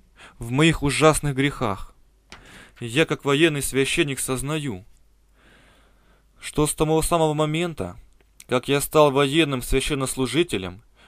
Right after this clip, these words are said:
всё моё существо никогда не осушалось от человеческой крови.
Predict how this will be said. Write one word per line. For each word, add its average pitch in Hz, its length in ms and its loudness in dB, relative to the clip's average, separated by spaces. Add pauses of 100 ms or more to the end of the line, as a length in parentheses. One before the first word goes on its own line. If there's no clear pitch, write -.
всё - 300 0
моё 151 160 0
существо 143 640 -2
никогда 135 580 0
не 143 120 -4
осушалось 131 800 -2
от 120 120 -4
человеческой 127 640 -2
крови. 107 560 -4